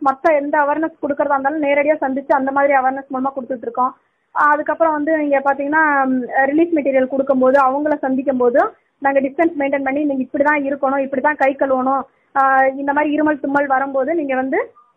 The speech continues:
அ, கை, அ, கர்ச்சீஃபையோ கைக்குட்டையோ அல்லது மாஸ்கோ இல்ல எதையா இருந்தாலும், அ, போட்டுக்கணும் அப்படின்னு சொல்லிட்டு தான் நாங்க சொல்லிக்கிட்டு இருக்கோம். அ, இதையும் மீறி உங்களுக்கு வந்து உடல்ல ஏதாவது ஒரு தொந்தரவுகள் இருந்தால் நீங்க உடனே மருத்துவரை போய் பாருங்க.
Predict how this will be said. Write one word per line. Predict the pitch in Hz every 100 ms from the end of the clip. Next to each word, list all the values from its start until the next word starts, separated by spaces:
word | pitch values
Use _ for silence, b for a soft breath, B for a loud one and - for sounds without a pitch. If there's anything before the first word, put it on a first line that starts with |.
| _ 277
அ, | 269 262 254
கை, | 277 277 285 -
அ, | 277
கர்ச்சீஃபையோ | 285 269 320 285 285
கைக்குட்டையோ | 285 285 294 277
அல்லது | 285 277 269 262
மாஸ்கோ | 269 294
இல்ல | 269 269
எதையா | 262 277 285
இருந்தாலும், | 269 302
அ, | 320 262 277
போட்டுக்கணும் | 285 285 262 269
அப்படின்னு | 247 277
சொல்லிட்டு | 277 269
தான் | 311
நாங்க | 330 262 -
சொல்லிக்கிட்டு | 262 277 269
இருக்கோம். | - - 240 - _ _ _ _ -
அ, | 294 294
இதையும் | 294 320 349 415 349
மீறி | 349 392 415 415 -
உங்களுக்கு | 285 294 294 285
வந்து | 294 320 320
உடல்ல | 302 339 311
ஏதாவது | 269 294 320 339
ஒரு | 302 269
தொந்தரவுகள் | 277 277 302 311 277 269 254
இருந்தால் | 277 302 294 370 -
நீங்க | 277 277
உடனே | 262 277 330
மருத்துவரை | 381 294 294 302 277
போய் | 302
பாருங்க. | 294 262 262 254 262 254